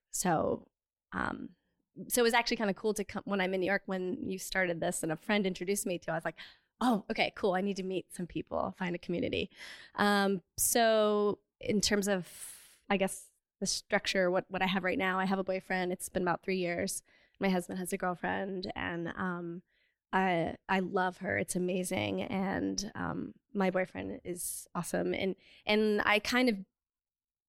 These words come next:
didn't like this idea of hierarchy. It just, I kind of wanted it to be a little more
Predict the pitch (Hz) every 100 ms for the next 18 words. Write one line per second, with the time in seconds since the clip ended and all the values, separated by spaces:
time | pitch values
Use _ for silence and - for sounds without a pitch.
0 | _ 208 190 220 220 190 202 190 - 262
1 | 277 277 285 294 294 - 285 294 294 294
2 | - 311 294 - 190 - - - - _
3 | _ - 214 - 208 202 190 180 190 190
4 | - 196 190 190 202 180 185 180